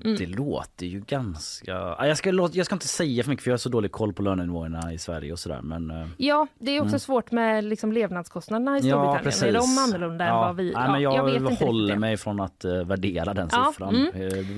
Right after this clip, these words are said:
Speaker 2: det borde jag väl gjort <laughs> från början, liksom.
Speaker 1: <laughs>
Speaker 2: Ja.
Speaker 1: Men, eh, Rishi Sunak,
Speaker 2: Mm.
Speaker 1: premiärministern.
Speaker 2: Ja.
Speaker 1: Mm. Han har sagt att han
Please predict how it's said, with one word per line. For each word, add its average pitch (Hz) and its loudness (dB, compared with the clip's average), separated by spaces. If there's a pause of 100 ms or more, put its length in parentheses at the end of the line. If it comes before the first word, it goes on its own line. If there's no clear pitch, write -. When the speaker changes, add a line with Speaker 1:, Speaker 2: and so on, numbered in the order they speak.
Speaker 2:
det 107 -2
borde 104 0
jag 85 -4
väl 92 -4
gjort - -10
<laughs> - -8
från 117 2
början, 95 -2
liksom. - 0 (240)
Speaker 1:
<laughs> - -12
Speaker 2:
Ja. 226 2 (220)
Speaker 1:
Men, 277 4
eh, 247 2
Rishi 285 0
Sunak, - 0 (240)
Speaker 2:
Mm. - 4
Speaker 1:
premiärministern. 220 0
Speaker 2:
Ja. 113 2
Speaker 1:
Mm. 254 2 (340)
Han 311 2
har 302 -2
sagt 240 -2
att - -4
han 202 -2